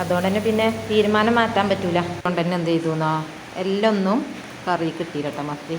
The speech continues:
കാരണം ഇങ്ങനെ കറി വെക്കുമ്പോൾ മീൻ തോനെ ഇട്ടിട്ട് കാര്യമില്ല, ഇവിടെ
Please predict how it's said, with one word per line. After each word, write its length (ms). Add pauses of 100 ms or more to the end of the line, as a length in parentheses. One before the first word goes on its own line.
കാരണം 320 (120)
ഇങ്ങനെ 280
കറി 260
വെക്കുമ്പോൾ 400 (360)
മീൻ 240 (100)
തോനെ 300
ഇട്ടിട്ട് 320
കാര്യമില്ല, 420
ഇവിടെ 120